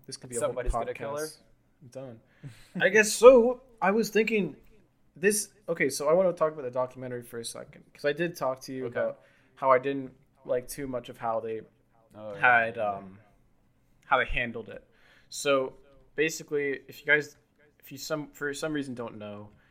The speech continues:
Speaker 1: Epstein did, had killed himself in quotes in one of the most secured prisons in probably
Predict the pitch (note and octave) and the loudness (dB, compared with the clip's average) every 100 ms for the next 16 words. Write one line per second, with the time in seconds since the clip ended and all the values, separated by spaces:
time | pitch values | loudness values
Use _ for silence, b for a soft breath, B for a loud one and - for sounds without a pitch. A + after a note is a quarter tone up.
0 | b b b C3 - - D3+ C#3 - B2 | b b b -2 0 -2 -4 -4 -6 -6
1 | B2 B2 - _ _ _ _ _ - B2+ | -6 -8 -14 _ _ _ _ _ -10 -8
2 | B2 - _ - D3+ C#3 B2 - A2+ G#2 | -8 -12 _ -2 0 2 -2 -8 -12 -12
3 | G#2+ - A2+ G#2+ - - - B2+ A#2+ A#2+ | -18 -14 -12 -10 -10 -12 -4 -4 -4 -6
4 | B2+ B2 A#2+ A2+ A2 - - _ - - | -8 -6 -6 -8 -10 -16 -20 _ -16 -14
5 | - - C#3+ D3 C#3+ D3+ B2+ B2 B2 A#2+ | -14 -10 -4 -4 -4 -6 -8 -8 -14 -14
6 | - - C3 A#2+ B2+ B2+ B2+ B2+ B2 A#2 | -16 -16 -20 -6 -2 -2 -4 -6 -6 -8